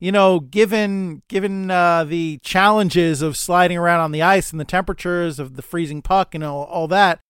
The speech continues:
that's actually, uh, really smart. I, I would not have thought of that, but yeah, I guess that would make a sufficient clatter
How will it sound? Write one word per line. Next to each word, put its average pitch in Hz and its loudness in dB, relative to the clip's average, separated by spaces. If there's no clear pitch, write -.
that's 202 0
actually, 208 0
uh, 196 2
really 214 -2
smart. 220 0
I, 156 -4
I 139 -10
would 139 -4
not 190 4
have 175 -2
thought 160 -2
of 175 -6
that, 214 0
but 190 0
yeah, 208 0
I 160 -8
guess 180 -4
that 185 0
would 180 -4
make 175 -4
a 175 -2
sufficient 196 -4
clatter 190 0